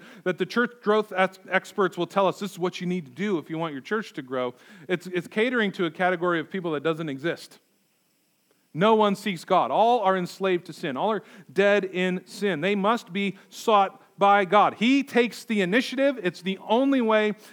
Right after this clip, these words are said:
it ever works. It is all of grace. God gets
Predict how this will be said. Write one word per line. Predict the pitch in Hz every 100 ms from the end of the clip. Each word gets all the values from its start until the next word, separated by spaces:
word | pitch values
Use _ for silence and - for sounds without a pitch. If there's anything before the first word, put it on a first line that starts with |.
| 202
it | 160 175
ever | - 220 226 220 180
works. | 214 170 196
It |
is | 180
all | - 185 214 240 226
of | 185 139
grace. | 143 139 139
God | - 180 185
gets | 180 170